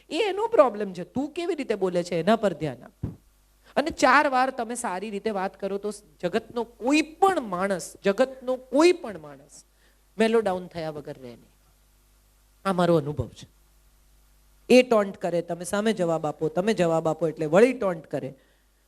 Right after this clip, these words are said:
ત્રણ વખત તમે જવાબ ના આપો, ઝઘડો છે ને એ મિનિમમ બે માણસથી જ થઈ શકે. એકલો માણસ ઝઘડી શકે નહીં, આ ફેક્ટ માનો છો? એક વાર, બે વાર, ત્રણ વાર તમે સામે જવાબ નહીં આપો,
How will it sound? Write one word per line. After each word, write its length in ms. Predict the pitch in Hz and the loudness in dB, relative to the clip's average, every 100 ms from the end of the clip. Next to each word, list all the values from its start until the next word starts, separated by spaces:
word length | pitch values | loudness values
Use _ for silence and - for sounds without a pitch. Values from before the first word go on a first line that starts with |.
| - | 2
ત્રણ 240 | 330 370 | 4 4
વખત 360 | 311 262 277 277 | 2 2 -2 -4
તમે 160 | 247 | -6
જવાબ 360 | 233 220 226 226 | -4 -2 -2 -2
ના 140 | 233 | -4
આપો, 180 | 196 190 | -4 -6
ઝઘડો 480 | 170 202 185 226 311 | -2 -2 0 0 0
છે 160 | 320 269 | 0 0
ને 120 | 240 | 0
એ 20 | |
મિનિમમ 500 | 214 214 240 233 214 | 0 0 0 -2 0
બે 180 | 196 202 | 2 2
માણસથી 500 | 202 185 190 - 196 | 0 -2 -4 -4 -8
જ 40 | - | -6
થઈ 120 | 156 | -8
શકે. 320 | 143 - - - - - _ _ _ _ _ _ _ _ _ _ - | -8 -12 -16 -20 -20 -20 _ _ _ _ _ _ _ _ _ _ 2
એકલો 360 | 254 254 302 320 | 2 4 6 6
માણસ 400 | 285 247 262 - 170 | 6 2 -2 -4 0
ઝઘડી 320 | 196 220 254 | 2 2 2
શકે 300 | 254 233 233 | 2 0 -2
નહીં, 240 | 208 135 113 _ _ _ _ _ _ _ | -6 -10 -14 _ _ _ _ _ _ _
આ 80 | 180 | -6
ફેક્ટ 340 | - 202 208 _ - - - | -2 -4 -6 _ -18 -12 0
માનો 240 | 196 220 | 2 2
છો? 160 | 262 277 - _ _ _ _ _ _ _ _ _ _ _ _ _ _ _ _ - | 0 -4 -12 _ _ _ _ _ _ _ _ _ _ _ _ _ _ _ _ 2
એક 280 | 320 339 339 | 4 4 4
વાર, 240 | 202 170 170 | -4 -4 4
બે 280 | 247 294 | 6 6
વાર, 220 | 208 180 165 | 4 -6 -2
ત્રણ 340 | - 330 277 | 4 4 4
વાર 200 | 202 180 | 0 -4
તમે 240 | 208 247 | -4 -4
સામે 260 | 277 247 262 | -4 -4 -4
જવાબ 340 | 247 254 277 | -4 -4 -4
નહીં 280 | 277 302 262 | -2 -2 -2
આપો, 280 | 208 185 | -4 -4